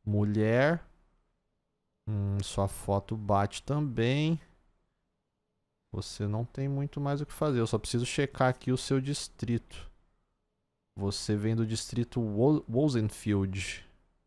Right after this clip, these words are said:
Wozenfield? Aristótica. Wozenfield tá aqui. Orvete Venor tá certo.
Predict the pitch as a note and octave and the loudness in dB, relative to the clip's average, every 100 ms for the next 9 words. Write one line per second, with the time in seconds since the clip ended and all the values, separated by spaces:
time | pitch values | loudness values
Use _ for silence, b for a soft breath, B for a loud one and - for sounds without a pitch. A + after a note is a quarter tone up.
0 | _ _ _ _ _ _ _ _ _ _ | _ _ _ _ _ _ _ _ _ _
1 | _ _ _ _ _ _ _ F2 B2 B2+ | _ _ _ _ _ _ _ -2 -2 0
2 | G#2+ - - - B2 A#2 F2+ F#2+ - - | -2 -4 -12 -6 -4 -2 -4 -8 -10 -20
3 | _ _ _ _ _ _ _ _ _ _ | _ _ _ _ _ _ _ _ _ _
4 | _ _ _ _ _ _ _ _ _ _ | _ _ _ _ _ _ _ _ _ _
5 | _ _ _ _ F#2+ F#2 - - G2 G2+ | _ _ _ _ -6 -6 -8 -10 -4 -4
6 | G#2+ - - A#2+ A#2+ - _ _ _ _ | -4 -10 -12 -6 -6 -6 _ _ _ _
7 | _ _ _ - G2 G2 G#2+ - G#2 G2+ | _ _ _ -2 0 0 -2 -2 -2 -2
8 | - A2 A#2 - D#3+ F3+ - _ _ _ | 0 0 0 -6 -4 -4 -6 _ _ _
9 | _ _ _ _ _ _ _ _ G2+ G2 | _ _ _ _ _ _ _ _ 0 2
10 | G2+ G2+ - G2+ G#2+ G#2 G2+ G2+ - A2+ | 2 0 -2 -2 0 0 0 0 0 -2
11 | - - C#3+ D3 A#3 - - | -4 -2 0 0 -2 -10 -16